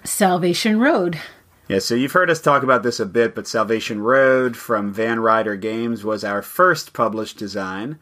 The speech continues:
Speaker 2: And, man, the illustrations are great, but if you have not seen the graphic design, especially on the board for this game, just go to B G G and look up the images of it right now. I think
Speaker 1: Aw.
Speaker 2: Vanessa, sweetie, you did an amazing job on it.
Speaker 1: <laughs> It, it was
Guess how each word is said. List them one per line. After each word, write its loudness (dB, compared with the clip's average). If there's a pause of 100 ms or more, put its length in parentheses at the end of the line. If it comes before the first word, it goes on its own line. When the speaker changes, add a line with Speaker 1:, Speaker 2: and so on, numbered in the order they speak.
(100)
Speaker 2:
And, 2 (120)
man, 0
the 0
illustrations 2
are 2
great, 4
but 0
if -4
you 0
have 0
not 2
seen 0
the -2
graphic 0
design, -2
especially -2
on -2
the -4
board 0
for -4
this -4
game, -2
just -10
go 6
to 4
B 4
G 2
G 0
and -2
look -2
up -2
the -6
images -6
of -2
it -8
right -4
now. -6
I -4
think -6
Speaker 1:
Aw. -20
Speaker 2:
Vanessa, 4
sweetie, 0
you 2
did 0
an -2
amazing 0
job -2
on -6
it. -6 (300)
Speaker 1:
<laughs> -4 (560)
It, -6
it -2
was -2